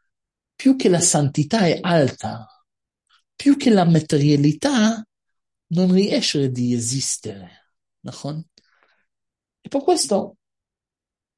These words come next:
quando uno uomo si avvicina al creatore, per forza lui deve santificare se stesso. Perché se lui non santificherà se stesso, lui sarà vicino al creatore, ma sia morirà subito.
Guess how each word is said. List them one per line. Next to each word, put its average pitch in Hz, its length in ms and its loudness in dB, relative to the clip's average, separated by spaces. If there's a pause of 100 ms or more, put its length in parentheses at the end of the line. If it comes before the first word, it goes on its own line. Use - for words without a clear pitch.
(120)
quando 202 320 2
uno 330 380 2
uomo 294 400 2
si - 180 0
avvicina 185 720 0
al 156 140 0
creatore, 135 880 -4 (1400)
per 180 200 2
forza 330 500 2
lui 233 200 4
deve 220 220 2
santificare 175 800 -6
se 170 160 -8
stesso. - 440 -12 (1160)
Perché 185 240 0
se 240 160 0
lui 349 200 4
non 349 180 -4
santificherà 233 680 -2
se - 160 -6
stesso, - 380 0
lui 262 160 0
sarà 220 260 -2
vicino 226 320 -4
al 185 120 -4
creatore, 220 500 -2
ma 202 180 -6
sia 247 320 -6
morirà 214 400 -8
subito. - 640 -12